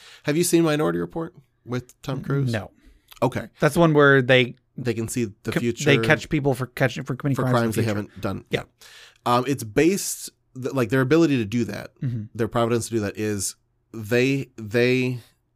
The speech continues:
Speaker 1: I don't think I use that word correctly. Their, their jurisdiction to do that
Speaker 2: Mm-hmm.
Speaker 1: comes from, they have three psychics.
Speaker 2: Mm-hmm.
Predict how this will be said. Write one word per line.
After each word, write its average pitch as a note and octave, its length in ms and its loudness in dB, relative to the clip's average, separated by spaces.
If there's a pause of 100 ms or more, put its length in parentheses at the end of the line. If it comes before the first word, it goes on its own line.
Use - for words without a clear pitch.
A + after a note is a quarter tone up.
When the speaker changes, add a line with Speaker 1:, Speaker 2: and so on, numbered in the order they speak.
(180)
Speaker 1:
I - 20 -14
don't G#2+ 100 -6
think F#2 140 -6
I - 20 -10
use F#2 120 -12
that D#2 100 -12
word - 200 -14 (200)
correctly. - 320 -14 (380)
Their, C3 280 2 (840)
their A#2+ 140 4
jurisdiction D3+ 640 0
to - 100 -6
do B2 160 0
that G2+ 280 -6
Speaker 2:
Mm-hmm. - 200 -6
Speaker 1:
comes C3+ 260 2
from, G2 500 -2 (440)
they A2 100 0
have A2 140 2
three B2 300 -4
psychics. - 580 -10 (460)
Speaker 2:
Mm-hmm. C3+ 180 -2